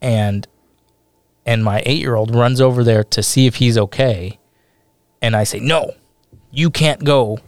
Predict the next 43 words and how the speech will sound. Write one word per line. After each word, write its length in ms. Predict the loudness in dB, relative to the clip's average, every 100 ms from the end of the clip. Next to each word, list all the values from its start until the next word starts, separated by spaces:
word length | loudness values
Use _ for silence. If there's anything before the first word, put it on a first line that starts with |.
| _ _ -6
in 100 | -4
the 40 |
park 320 | -2 -4 -4
row 220 | -8 -12 -14
because 400 | -10 -4 -2 -2 -4
you 80 |
can't 220 | -4 -4 0
go 160 | 2
in 60 | 2
that 120 | 0
ten 200 | -2 -2
feet 160 | 0 -2
of 60 |
grass 300 | 0 0 -2
because 380 | -12 -10 -4 -2
that's 320 | 0 -2 -4
the 100 | -4
rule." 200 | -2 -2
Like, 200 | -2 -4
clearly, 680 | -6 -2 2 2 2 0 -4 _ _ _ _ _ _
I 60 | -4
don't 160 | -2
want 220 | 0 0 0
him 140 | 0
going 280 | 2 2 2
in 80 | 0
there, 180 | -4
but 200 | -4 -2
I 80 | -2
see 320 | -2 -2 0
the 80 | 0
value 420 | 2 2 2 2
of, 120 | -2 -4
like, 180 | -6 -4
"Hey, 320 | -4 -4 -8 _ _ _ _ _ _ _ -6
really, 380 | 0 4 4 2
I 40 |
don't 180 | 2 0
want 200 | 0 0
you 100 | 0
in 80 | 0
the 100 | -2
street." 380 | -6 -12 -16